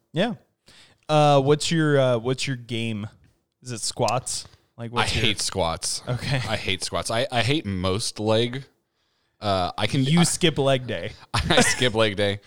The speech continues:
Speaker 2: Um, I do a lot. Most of my cardio I do with legs. So typically, like, my workout is the first half hour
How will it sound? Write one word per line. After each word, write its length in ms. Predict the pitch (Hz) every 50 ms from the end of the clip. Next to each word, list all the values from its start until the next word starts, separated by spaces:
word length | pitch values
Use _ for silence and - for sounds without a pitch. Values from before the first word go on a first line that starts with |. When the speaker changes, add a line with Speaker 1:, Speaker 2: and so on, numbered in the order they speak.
| - - - - _ _ _ 113
Speaker 2:
Um, 280 | 113 107 107 107 104 80
I 120 | 101 120
do 240 | 131 180 165 139 -
a 40 | -
lot. 480 | 117 110 110 110 - - - 104 - _
Most 340 | 131 120 131 151 160 - -
of 80 | 147 123
my 140 | 113 104 98
cardio 800 | 92 - - 98 95 95 98 101 107 113 120 127 135 139 135 127 - _ _ _ _ _ -
I 100 | 110 107
do 120 | 104 117
with 140 | 117 110 -
legs. 200 | 113 110 110 -
So 80 | - 101
typically, 400 | - - 165 123 - 107 101 98
like, 200 | 92 90 - -
my 120 | 90 92
workout 500 | 90 92 95 90 - - 90 87 92 90
is 500 | 73 87 85 85 85 82 80 87 - - - _ - - - - - _ _ _
the 100 | 101 104
first 340 | - - 107 101 95 - -
half 240 | - 95 92 - -
hour 420 | 90 87 87 90 87 90 95 110